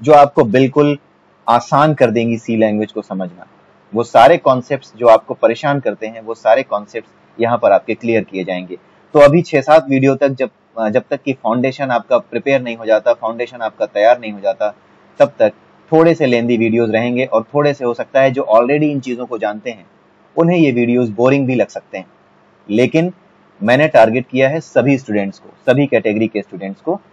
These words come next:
चाहे वो professionals हों, चाहे वो कोई भी हों, चाहे वो interview की तैयारी कर रहे हों, हर तरह के,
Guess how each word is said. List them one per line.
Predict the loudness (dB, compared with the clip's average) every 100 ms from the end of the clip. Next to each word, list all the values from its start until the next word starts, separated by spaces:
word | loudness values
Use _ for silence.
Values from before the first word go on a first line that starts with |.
| _ _ _ _ 0
चाहे | 2 2
वो | 0
professionals | 0 -2 -2 -2 -2 -4 -6
हों, | -10 -4
चाहे | -4 -2
वो | -4 -4
कोई | -2 0
भी | 0
हों, | -2 -4
चाहे | -4 -2
वो | -2
interview | -4 -4 -4 -4
की | -4
तैयारी | 0 0 0
कर | -4 -6
रहे | -8
हों, | -10 -18 _ _ _
हर | -4 -4 0
तरह | 2 2
के, | -2 -4